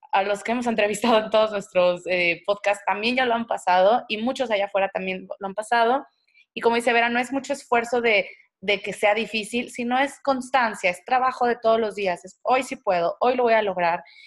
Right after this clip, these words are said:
por amor a mi cuerpo lo voy a lograr. Y pues esos fueron los siete mitos que les queríamos compartir el día de hoy. Esperemos que les hayan gustado,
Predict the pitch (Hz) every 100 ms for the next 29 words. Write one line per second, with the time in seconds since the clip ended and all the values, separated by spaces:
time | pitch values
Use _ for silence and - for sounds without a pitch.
0 | - _ 208 208 226 269 262 196 190 180
1 | 185 175 175 175 175 175 214 - _ _
2 | _ _ _ - 214 220 226 - - 208
3 | 208 233 262 285 226 220 202 196 196 202
4 | 196 190 - 180 - 185 185 185 185 180
5 | 170 185 185 185 180 175 180 175 185 -
6 | 170 160 180 214 208 214 - 180 175 180
7 | 240 -